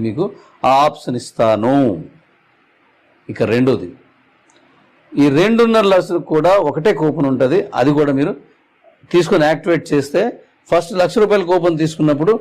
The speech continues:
యాక్టివేటెడ్ అనేది గ్రీన్ కలర్లోకి వస్తుంది, రెడ్లో ఉన్నది. రెండున్నర తీసుకున్న తర్వాత యాక్టివేటెడ్ అనేది సెకండ్ పేమెంట్ కూడా వచ్చేస్తుంది. మూడు, ము-,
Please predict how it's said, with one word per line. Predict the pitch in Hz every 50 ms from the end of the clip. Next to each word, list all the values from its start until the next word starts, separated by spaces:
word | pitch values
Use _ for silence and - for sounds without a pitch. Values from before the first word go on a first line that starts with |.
| - - - _ _ - - 151
యాక్టివేటెడ్ | 180 175 - - - 180 180 180 165 170 160 151 151
అనేది | 143 160 190 180 147 131
గ్రీన్ | 135 135 131 143
కలర్లోకి | 143 135 135 127 127 117 110 110
వస్తుంది, | 110 - 117 107 101
రెడ్లో | 101 95 107 101 95
ఉన్నది. | 90 90 80 80 80 - _ _ _ _ _ _ _ _ _ _ _ _ _ - _ _ - - 139
రెండున్నర | 160 190 208 226 226 226 220 180 180
తీసుకున్న | 190 - - 196 180 165 156
తర్వాత | 151 147 147 147 - 240 214 226 - - - 139 147
యాక్టివేటెడ్ | 151 - - 170 160 - 147 147 139
అనేది | 156 170 160 - 151
సెకండ్ | 135 180 160 143
పేమెంట్ | 151 147 147 143 135 135
కూడా | 135 113 101
వచ్చేస్తుంది. | - - 101 - - 110 90 95 - - _ _ _ _ _ _ _ _ _ _ _ - 254 151 135 139 156
మూడు, | 185 208 214 202 - 147 147 151
ము-, | 147 143